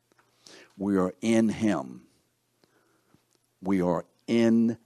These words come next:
relational unity with the Father by the Son through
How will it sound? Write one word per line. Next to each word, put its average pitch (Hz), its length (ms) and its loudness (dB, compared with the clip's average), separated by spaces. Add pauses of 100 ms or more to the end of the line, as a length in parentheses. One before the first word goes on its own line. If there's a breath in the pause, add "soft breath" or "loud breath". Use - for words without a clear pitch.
(140)
relational 101 1000 -2
unity 98 840 0 (520)
with 92 460 2 (420 soft breath)
the 98 100 -12
Father 90 640 -4 (640)
by 85 440 0 (380 soft breath)
the 87 100 -8
Son 82 640 -6 (440 soft breath)
through 90 580 2